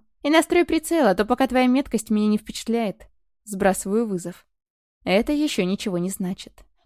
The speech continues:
Поцелуй фальшивка, спланированная самим Никиткой. Я на стороне Адель, хоть она и словом об этом не обмолвилась. Я буду верить ей, пока она не скажет мне в глаза, что мы ошибка. Если... Если она не скажет этого,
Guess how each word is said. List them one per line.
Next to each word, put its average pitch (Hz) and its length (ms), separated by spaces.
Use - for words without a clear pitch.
Поцелуй 302 320
фальшивка, 254 520
спланированная 185 640
самим 202 360
Никиткой. - 580
Я 180 220
на 190 100
стороне 269 440
Адель, 202 360
хоть 190 280
она 202 180
и 254 40
словом 233 460
об 180 140
этом 185 220
не 190 80
обмолвилась. 185 680
Я 262 120
буду 262 220
верить 254 300
ей, 233 200
пока 196 280
она 208 100
не 214 80
скажет 214 340
мне 208 160
в - 20
глаза, 202 300
что - 160
мы 185 160
ошибка. - 520
Если... 196 600
Если 208 500
она 190 180
не 214 100
скажет 202 480
этого, 196 440